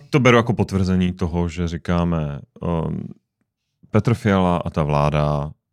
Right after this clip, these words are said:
je, hraje hezkou hru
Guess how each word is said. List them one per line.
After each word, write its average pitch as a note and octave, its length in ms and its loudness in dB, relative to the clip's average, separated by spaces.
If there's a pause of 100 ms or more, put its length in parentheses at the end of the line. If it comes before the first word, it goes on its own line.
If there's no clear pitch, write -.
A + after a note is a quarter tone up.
(500)
je, F#2 520 4 (920)
hraje E2+ 500 2 (160)
hezkou F2 400 0
hru D#2 340 -2